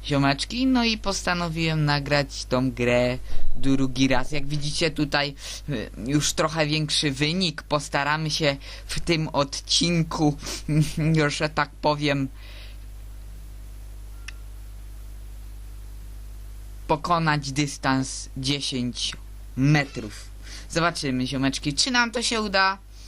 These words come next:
E, no więc zobaczymy, no. Startujemy. Po prostu kłop. I od razu wam mówię, że chyba jednak się nie uda.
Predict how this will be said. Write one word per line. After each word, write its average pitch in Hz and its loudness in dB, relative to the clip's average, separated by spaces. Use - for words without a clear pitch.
E, 131 -2
no 208 0
więc 220 0
zobaczymy, 220 0
no. 147 0
Startujemy. 151 0
Po - -10
prostu 147 -4
kłop. 147 0
I 117 -6
od 120 -4
razu 165 0
wam 135 -2
mówię, 147 -4
że 127 -8
chyba 143 -4
jednak 123 -4
się 113 -8
nie 117 -4
uda. 107 -6